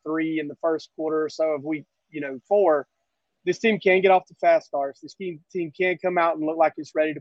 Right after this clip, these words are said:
play and not play sloppy football. You know, I, you know, I'm sitting here looking at the game, right, and I'm looking at kind of the stats as I, you know, go over it 'cause, you know, like I said, whenever I talked to you at halftime,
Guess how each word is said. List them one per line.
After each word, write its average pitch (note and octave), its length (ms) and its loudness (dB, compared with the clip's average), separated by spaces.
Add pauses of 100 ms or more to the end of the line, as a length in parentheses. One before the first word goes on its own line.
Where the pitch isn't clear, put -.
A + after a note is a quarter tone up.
(120)
play D3+ 260 0
and C#3 140 -10
not D3+ 160 -2
play D#3 240 -4
sloppy D3 500 0
football. C#3 460 0 (380)
You F#3+ 100 0
know, F3 80 8
I, - 180 2 (320)
you G#3 80 -4
know, F#3+ 80 0
I'm A3 180 2
sitting G3+ 220 -4
here F#3 100 2
looking F3 260 -6
at E3 100 -6
the D#3+ 60 -10
game, D3+ 360 2
right, D3 180 0
and D3 100 -2
I'm D3+ 100 0
looking F3 300 -2
at D3+ 160 -4
kind D#3+ 120 -2
of D3 60 -2
the C#3 80 -10
stats D3+ 480 0
as C#3+ 100 -6
I, C#3 320 4
you E3 80 -10
know, D3 100 -6
go D3 160 0
over D#3 140 2
it D3 100 -8
'cause, C#3 320 -14
you E3 80 -8
know, C#3+ 120 2
like D3 180 0
I C#3+ 60 -6
said, D#3 280 -4
whenever C#3+ 280 0
I C#3 60 4
talked D3+ 240 2
to D3+ 60 -12
you D#3+ 100 -4
at C3+ 100 -4
halftime, C#3+ 560 -2